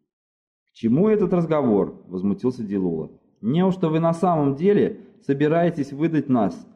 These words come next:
этим убийцам?» «Только в случае крайней необходимости», успокоил его Ирон с мягкой улыбкой. «Но рисковать я не намерен. Поэтому вы останетесь на Ритхе до тех пор, пока инцидент не будет исчерпан».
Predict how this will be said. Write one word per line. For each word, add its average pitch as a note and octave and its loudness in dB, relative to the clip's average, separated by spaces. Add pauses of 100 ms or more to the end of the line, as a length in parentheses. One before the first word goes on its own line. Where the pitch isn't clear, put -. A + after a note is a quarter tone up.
(160)
этим C3+ 0
убийцам?» A2 0 (540)
«Только D3 2
в F3 -8
случае C3+ 0
крайней A2 2
необходимости», F#2 -2 (120)
успокоил F2+ -2
его F#2+ 0
Ирон G2+ 0
с - -18
мягкой F#2 -6
улыбкой. E2 -8 (440)
«Но A2+ 0
рисковать B2+ 0
я C3 2
не C#3 2
намерен. A#2+ 0 (560)
Поэтому C#3+ 0
вы C#3 2
останетесь C#3+ -2
на B2+ 0
Ритхе C#3 -4 (280)
до G#2+ 0
тех E3+ -2
пор, A2+ 0 (140)
пока A#2+ 0
инцидент A#2+ 0 (280)
не G#2+ 0
будет B2 0
исчерпан». F2 -6